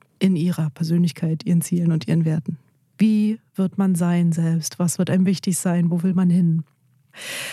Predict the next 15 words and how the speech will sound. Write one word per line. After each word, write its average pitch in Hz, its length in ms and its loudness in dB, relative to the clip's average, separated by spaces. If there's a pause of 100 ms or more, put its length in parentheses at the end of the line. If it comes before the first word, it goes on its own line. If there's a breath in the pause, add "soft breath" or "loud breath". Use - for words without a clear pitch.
(220 loud breath)
Also 196 480 2
die 175 160 -2
Wissenschaftler 214 560 -2
haben 214 160 0
sich 240 180 -4
angeschaut, 202 600 -2
was 208 300 -4
haben 202 260 0
ihnen 190 100 2
dann 185 140 2
die 196 100 2
Probanden 170 480 0
da 160 160 0
genau 175 300 0
erzählt - 720 -4